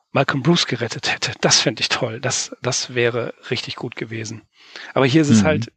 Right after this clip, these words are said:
Speaker 1: ne, man, man, klar, es ist eine Geschichte aus dieser Zeit und in dieser Zeit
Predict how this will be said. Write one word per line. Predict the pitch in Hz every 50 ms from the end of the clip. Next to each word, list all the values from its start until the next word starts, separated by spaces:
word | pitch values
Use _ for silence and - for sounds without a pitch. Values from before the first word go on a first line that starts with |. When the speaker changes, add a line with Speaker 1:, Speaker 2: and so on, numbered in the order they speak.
| _ _
Speaker 1:
ne, | - 139 143 - -
man, | - 143 151 285 294 196 - - - - -
man, | - 135 151 -
klar, | - - 123 127 135 131 - - - - - -
es | - 127 -
ist | 175 165 -
eine | 156 139 135
Geschichte | 127 139 - - 165 165 - - - 147
aus | - 131 147 - -
dieser | - 143 127 - 120 -
Zeit | - - - 117 123 156 180 - - - - - - - - - - - _ -
und | 147 151 151 156 - - - 143 - - -
in | 170 165 170 165
dieser | 160 160 135 143 143 -
Zeit | - - - 117 131 147 151 - - - -